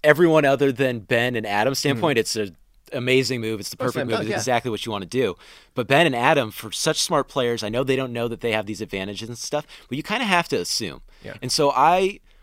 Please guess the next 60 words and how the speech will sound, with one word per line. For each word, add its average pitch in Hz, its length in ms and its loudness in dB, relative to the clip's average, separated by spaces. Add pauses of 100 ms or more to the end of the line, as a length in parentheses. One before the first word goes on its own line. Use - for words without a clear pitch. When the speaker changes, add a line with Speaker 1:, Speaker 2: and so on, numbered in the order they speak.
Speaker 1:
would 139 120 4
have 127 140 -4
kept - 440 -4 (100)
Boston 127 280 2
Rob 131 180 2
around, 120 500 -2 (160)
and 117 140 -6
then 117 120 -4
I 113 80 2
would 139 100 2
have 143 80 -4
tried 135 240 -2
to 127 460 -6 (240)
just - 240 -4
see, 143 300 -2
like, - 220 -10
fl-, - 220 -6 (320)
maybe 113 200 -6
they 117 140 4
have 127 260 6
to 147 80 -4
use 117 180 -4
the 104 60 -10
steal 95 240 -6
a 87 40 -10
vote. 76 160 -8
Maybe 92 160 -8
they 101 120 -2
do 120 120 -2
that. 98 240 -2 (300)
At 117 60 -6
least 156 260 0
you 143 100 0
know 120 440 0
that 104 160 -6
you're 92 100 -10
flushing 98 540 -8 (100)
at 101 120 -10
w-, 104 360 -18
something 101 380 -4
that 87 120 -8
they 85 120 -4
have. 76 320 -4 (240)
Speaker 2:
Yeah. 123 240 -4
Speaker 1:
So 123 480 0
I, 135 240 4 (100)
and 151 120 -2
like 156 120 0
you 160 60 -4
said, 92 380 -2
the, 123 180 -8 (220)
they're 131 120 -2
gonna 135 100 -2
be 139 120 -2
two 156 180 -2
two, 123 400 0 (280)
and 110 120 -6
now 113 140 -4
Sophie 135 460 -2
and, 127 220 -6